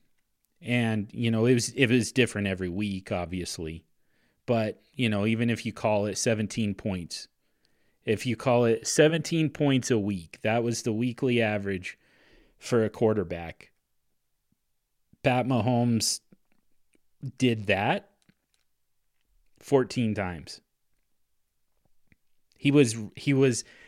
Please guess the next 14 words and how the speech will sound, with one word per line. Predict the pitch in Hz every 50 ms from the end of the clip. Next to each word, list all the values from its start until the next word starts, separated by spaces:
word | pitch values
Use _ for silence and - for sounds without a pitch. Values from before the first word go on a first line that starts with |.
| - _ -
at | 120 131 139 143 143
or | 147 143 131
above | 113 107 120 117 120 117 104
the | 127 120
weekly | 110 117 120 101 - - 120 110 110
average | 107 104 107 107 113 110 92 -
fourteen | - - - 123 139 160 - - - - - 131 120 123 113 110
times. | 107 - - 104 98 95 82 85 82 - - - - - _ _ _ _ _ _ _ _ _ _ _ _ _ _ _ _ _ _ _ _ _ _ _ _ _ _ _ _ _ _ _ _ _ _ _ _ _ _
He | - - 143 143 135 131 -
outscored | - 123 123 131 127 - - - 139 131 127 127 123
the | 123 120
weekly | 120 123 113 113 135 123 117 110
average | 107 110 113 110 117 110 92 98 101 -
by | - 104 98 98 98 95 92 92 87